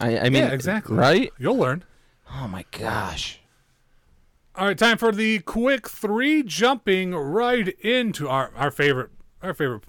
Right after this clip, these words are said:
Speaker 2: member of the quick three. And we gotta get him a, an interview on the show.
Speaker 1: Oh, he, he's on every week.
Speaker 2: He really is. I think we need to reach out, see the, if the president of the Cordero Patterson fan club will, uh, agree to an interview. I think he'd come on. We'll, we'll reach out this week, see if he, uh, see if he bites.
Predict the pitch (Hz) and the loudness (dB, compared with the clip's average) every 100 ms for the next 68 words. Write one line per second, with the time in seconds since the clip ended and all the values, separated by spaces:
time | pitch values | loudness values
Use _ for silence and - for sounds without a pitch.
0 | - 127 123 113 110 107 127 - 123 117 | -10 -8 -4 -4 -6 -6 -8 -6 -4 -2
1 | 220 277 170 156 117 - _ 131 127 135 | 0 0 2 -2 -4 -10 _ -6 -4 -4
2 | 120 113 107 - 113 104 123 92 - 131 | -2 -4 -4 -6 -6 -2 0 -2 -2 -2
3 | 117 135 131 139 147 151 143 277 - 135 | 2 2 4 4 6 6 6 4 0 -2
4 | 170 170 208 196 151 156 143 147 131 170 | 0 4 6 6 6 2 2 -4 -6 -6
5 | 165 160 139 147 139 147 139 139 - - | -4 -4 -2 -4 0 2 2 0 -6 -10
6 | 147 143 135 139 131 - - 151 135 147 | -4 -2 -2 -8 -10 -10 -2 -2 0 0
7 | 143 - 135 127 - 135 131 131 143 135 | -2 -4 -6 -6 -4 -2 0 0 -2 -2
8 | 131 127 110 135 131 123 131 123 120 117 | -2 -4 -6 -4 -4 -2 -4 -4 -6 -8
9 | 117 113 107 - _ - _ 110 123 135 | -6 -6 -8 -12 _ -20 _ -6 -2 -2
10 | 131 131 127 139 - 202 139 110 113 104 | -2 -4 -2 -4 -4 -6 -8 -10 -8 -8
11 | 104 131 - 175 180 175 160 143 131 - | -10 -14 -8 -8 -4 -4 -4 -6 -8 -10
12 | 120 - 123 - 110 107 98 _ _ _ | -10 -8 -12 -10 -10 -10 -14 _ _ _
13 | _ _ _ - 139 131 131 127 - | _ _ _ -12 -10 -6 -6 -6 -10